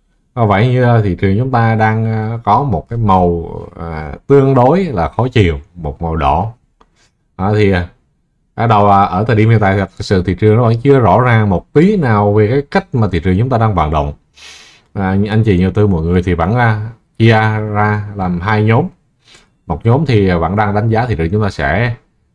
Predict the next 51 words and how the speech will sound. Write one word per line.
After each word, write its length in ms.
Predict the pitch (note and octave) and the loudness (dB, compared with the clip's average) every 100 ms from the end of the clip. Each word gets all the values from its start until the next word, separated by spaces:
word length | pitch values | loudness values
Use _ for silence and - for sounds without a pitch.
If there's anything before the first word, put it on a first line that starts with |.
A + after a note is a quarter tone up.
| _ | _
tiếp 100 | D#3 | -2
tục 180 | A2 - | -2 0
đi 100 | A#2+ | 4
lên. 220 | A#2+ B2+ - _ _ _ _ _ _ - | 4 4 0 _ _ _ _ _ _ -8
Và 80 | F2+ | -2
một 220 | F2 E2+ | -2 0
nhóm 180 | A2+ C#3+ | 0 0
nhà 80 | G2+ | 0
đầu 80 | |
tư 300 | F#2 G2+ G#2 | 0 0 0
sẽ 600 | G2 F2+ D2+ G2+ B2 A#2 A2+ | -2 -4 -2 0 0 0 0
đánh 160 | A2+ | 0
giá 160 | A2+ A#2 | 0 0
rằng 180 | B2 F2+ | 0 -2
sớm 220 | - E3+ | 0 2
muộn 240 | A#2+ E2+ | 2 2
gì 100 | F2 | -2
thị 100 | F2+ | -2
trường 160 | E2 E2 | -2 -4
cũng 140 | E2 | -6
sẽ 140 | F2 E2 | -6 -2
điều 140 | F2+ | -2
chỉnh. 240 | F2 E2+ A#2 - _ _ _ _ _ _ _ _ | -2 -4 -6 -10 _ _ _ _ _ _ _ _
Thì, 200 | A#2+ A#2 | 2 4
à, 160 | A#2 A2+ - | 4 2 -2
thật 180 | A#2+ - | -4 0
sự 300 | A#2 G#2+ G#2+ | 2 4 2
thị 120 | G2+ | 2
trường 180 | A2 A#2+ | 2 0
chúng 120 | C#3+ | 0
ta 100 | B2+ | 0
đang 300 | B2 A#2+ A2+ | 0 0 -2
ở 120 | F#2+ | -2
một 180 | A2+ D#2 | -2 -4
cái 100 | C#3 | -6
khả 160 | - | -4
năng 240 | F#2 A2 A2+ | -2 0 2
như 120 | G#2+ | 2
thế 100 | A2+ | 2
nào? 220 | A2+ G#2 - _ _ _ _ _ _ _ _ _ | 0 0 -6 _ _ _ _ _ _ _ _ _
Thì, 200 | G#2 F#2 | -4 -2
à, 120 | F2 E2+ | -2 -2
sau 200 | A2+ G#2 | -2 -2
cái 100 | A2+ | 0
phiên 200 | A2 G2+ | 0 0
dịch 180 | - | 0
ngày 140 | F2+ F2 | -2 -2
hôm 100 | G2 | 0
nay 200 | G2 G2 | -2 -2
thì, 280 | F#2 E2+ F2+ | -2 -4 -4
ờ, 260 | F#2+ F2+ | -6 -10